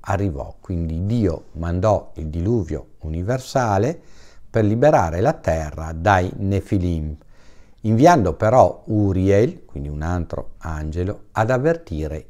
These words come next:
Noè. Per alcuni Uriel è il Metatron, la voce di Dio, cioè l'angelo che porta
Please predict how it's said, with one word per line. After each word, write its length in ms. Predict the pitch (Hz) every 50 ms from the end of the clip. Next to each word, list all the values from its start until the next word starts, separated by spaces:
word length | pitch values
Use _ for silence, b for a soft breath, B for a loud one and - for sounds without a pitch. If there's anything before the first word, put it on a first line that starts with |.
| -
Noè. 420 | _ - - 87 87 87 80 71 60 - - - b b b b b b b b b b b b b _ -
Per 200 | - - 135 139
alcuni 840 | 151 175 202 196 196 - - 117 110 101 92 92 104 117 - - - - - _ _ - -
Uriel 720 | - 135 131 120 110 101 101 110 117 120 123 127 123 - -
è 140 | _ - 104
il 160 | 110 110 107
Metatron, 840 | 107 104 101 98 98 92 - - 95 85 - 87 87 85 85 87 - _ - - -
la 160 | - 87 98 107
voce 480 | 98 82 80 76 - - 82 76 - -
di 240 | - - 82 87 82
Dio, 340 | 76 80 71 67 71 76 -
cioè 180 | - - 73
l'angelo 840 | 78 87 92 101 95 92 92 92 90 92 92 92 104 104 107 113 107
che 100 | - -
porta 720 | - - - 95 98 101 95 87 82 - - - 69 55